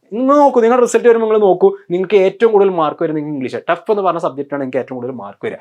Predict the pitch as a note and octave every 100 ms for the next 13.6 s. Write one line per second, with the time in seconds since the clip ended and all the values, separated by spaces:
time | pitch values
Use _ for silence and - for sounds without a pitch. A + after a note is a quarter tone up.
0 | - - B3+ C4 B3+ A#3 - G#3+ G#3 -
1 | E3+ F#3 - A3 F#3+ G3 F#3+ F3 C#4 -
2 | - E3 E3 F#3 F3+ D#3+ D#3+ F3+ F3 D#3+
3 | D3+ C3+ - D#3 D#3 D#3 F#3 G3+ G3+ E3
4 | G3+ B3 F#3+ D#3+ E3 D#3 D#3 D3 C4 D4
5 | _ _ C3+ C#3+ E3 F3 F3+ C#4 - C3+
6 | D3 D#3+ D#3 D#3 - - C#3 C#3+ D#3 F#3+
7 | E3+ D#3 F#3 F3+ D3 F#3+ F3 C#3+ D3 D3
8 | E3+ C#3+ C3+ C#3+ C#3 B2+ A#2 D3+ - -
9 | G#3 G#3+ G3 G3+ A#3+ C4+ B3 G3+ D#3+ F3
10 | D#3 D4+ - - B2+ D3 D3 D#3 E3+ D3
11 | C3 - C3+ B3+ - B2 B2+ B2+ B2 A2+
12 | C#3 - - F3+ C4 - A#2 A2 A2 A3+
13 | C4 _ G#2 F#2+ A2